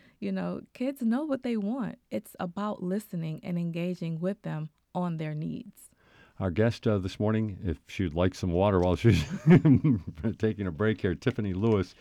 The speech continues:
Speaker 2: from Confident Girl Mentoring, uh, with us here on Buffalo What's Next. Uh, you did, um, you mentioned, uh, circles. Uh, are the sessions all group sessions? Are they one-on-one? Is it a combination?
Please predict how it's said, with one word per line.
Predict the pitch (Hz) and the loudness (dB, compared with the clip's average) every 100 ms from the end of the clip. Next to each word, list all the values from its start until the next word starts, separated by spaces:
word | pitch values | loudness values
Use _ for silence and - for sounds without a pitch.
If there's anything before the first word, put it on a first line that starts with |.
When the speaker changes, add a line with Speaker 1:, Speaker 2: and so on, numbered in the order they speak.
| - - - | -20 -20 -6
Speaker 2:
from | - 143 | 0 0
Confident | 135 170 170 151 147 | 2 -2 0 0 -2
Girl | - 135 127 90 | 2 2 2 2
Mentoring, | 117 123 120 98 76 71 - - _ - | 2 2 2 0 0 -4 -14 -20 _ -4
uh, | 90 | 0
with | 90 92 | 0 -2
us | 92 - | -4 -4
here | 104 90 | -2 0
on | 80 85 80 76 | 0 -2 -2 -2
Buffalo | 95 90 90 82 76 - _ - | -4 -4 -2 -2 -2 -6 _ -6
What's | 87 80 - | -4 -4 -4
Next. | 92 80 76 - - _ - - _ | -2 -2 -4 -10 -20 _ -20 -20 _
Uh, | - 117 - _ | -8 -6 -8 _
you | 117 113 | -4 -2
did, | 139 147 123 | 0 2 4
um, | 120 113 | 2 2
you | 120 113 | -2 0
mentioned, | 135 - 127 117 | 0 0 -2 -2
uh, | 107 87 - _ _ - | -4 -6 -12 _ _ -12
circles. | - 131 131 95 - - _ _ | 0 0 2 -2 -4 -18 _ _
Uh, | 87 98 90 82 - _ _ _ _ - _ - | -6 -4 -4 -6 -10 _ _ _ _ -20 _ -2
are | 104 110 104 | 2 4 2
the | 101 | 0
sessions | - 131 - 127 - | 2 2 4 2 0
all | 107 117 131 | 0 2 2
group | 135 139 | 0 -2
sessions? | - 147 139 127 | 0 2 2 2
Are | 98 | 2
they | 87 | 2
one-on-one? | 85 104 107 104 110 110 | 2 2 2 2 2 2
Is | 90 | -2
it | |
a | - | -2
combination? | 90 87 87 92 98 | -2 -2 -4 -4 -8